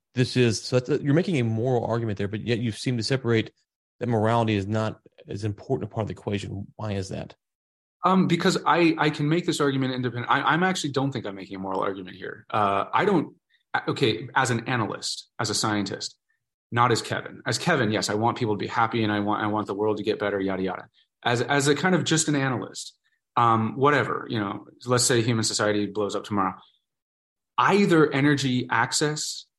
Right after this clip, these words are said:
Speaker 2: uh, processing, and distribution becomes more efficient, or the society will not increase in complexity, period.
Speaker 1: Hmm.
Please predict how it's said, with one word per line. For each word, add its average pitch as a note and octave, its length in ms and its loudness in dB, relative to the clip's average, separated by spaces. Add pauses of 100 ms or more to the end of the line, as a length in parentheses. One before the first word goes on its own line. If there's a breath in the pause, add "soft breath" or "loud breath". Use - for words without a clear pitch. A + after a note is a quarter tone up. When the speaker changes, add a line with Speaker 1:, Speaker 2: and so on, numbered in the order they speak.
(680)
Speaker 2:
uh, A2 440 2
processing, C3+ 1000 0
and A#2+ 120 0
distribution A#2 640 0
becomes G#2+ 360 -2
more A2 180 -2
efficient, F3 480 -2 (600)
or F3 340 10
the E3 120 4
society C#3+ 680 4
will B2+ 160 -2
not A#2 280 0
increase A2 380 -6
in G2 100 -6
complexity, - 480 -10 (340)
period. - 380 -6 (560)
Speaker 1:
Hmm. G#2+ 140 -4